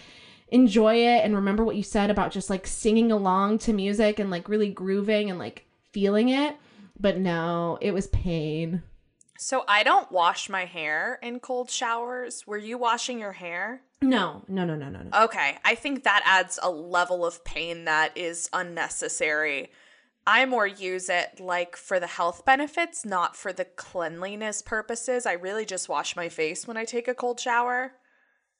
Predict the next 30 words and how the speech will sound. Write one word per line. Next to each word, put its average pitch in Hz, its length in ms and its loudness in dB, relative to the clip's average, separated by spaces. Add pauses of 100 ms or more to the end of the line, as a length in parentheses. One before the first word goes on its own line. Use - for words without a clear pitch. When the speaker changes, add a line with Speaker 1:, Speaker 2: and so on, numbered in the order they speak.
(120)
Speaker 1:
Mm. 185 380 -6 (240)
Speaker 2:
I, 175 600 0 (680)
I 175 540 -4
applaud 175 460 -4
you 269 360 -6
for - 420 -12
going 180 340 -2
in 175 180 -4
at 190 180 2
it 220 300 0
with 202 160 -12
a - 20 -10
positive 175 520 -4
attitude, 294 720 -6 (120)
and 190 320 -8
it - 240 -2
does 277 300 6
get 269 140 0
easier 180 420 -2
each 160 260 -8
day. 123 320 -2 (640)
Speaker 1:
Yeah, 185 320 -4
it 165 60 -6
was 208 200 2
really 180 220 -2
difficult, 233 600 0
and 180 260 -2
then 175 160 -2
I, 170 280 -2
um, 175 640 -6